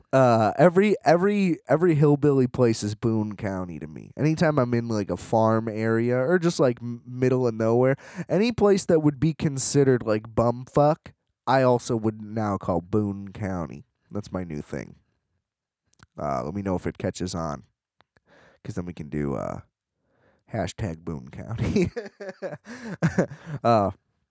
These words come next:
yeah, but it's so, it's so that guy doesn't leave, you know, the middle of nowhere in Florida. Why, why would he go anywhere? He doesn't gotta pay,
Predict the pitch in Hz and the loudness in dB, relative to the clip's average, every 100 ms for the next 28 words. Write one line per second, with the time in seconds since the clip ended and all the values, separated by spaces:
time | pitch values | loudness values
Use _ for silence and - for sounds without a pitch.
0 | _ _ _ _ _ _ - 196 226 120 | _ _ _ _ _ _ -2 6 6 6
1 | 127 160 160 - 208 196 190 202 196 - | 4 4 2 4 6 8 6 4 4 4
2 | 233 226 240 - 214 208 190 202 202 208 | 6 6 4 4 4 6 4 2 0 -2
3 | 202 294 302 67 78 - - 120 120 107 | 2 4 4 2 -4 -14 -8 -2 4 4
4 | 104 117 120 120 117 110 107 113 104 104 | 4 4 6 6 6 4 4 4 4 2
5 | 101 101 98 104 104 104 95 73 76 120 | 2 0 -4 -6 0 2 0 -4 0 2
6 | 143 87 120 160 202 262 226 143 120 113 | 2 4 4 6 6 4 6 4 4 2
7 | 98 87 90 98 107 110 107 110 139 135 | 0 0 -2 -4 -4 0 2 2 2 2
8 | 143 151 | 2 2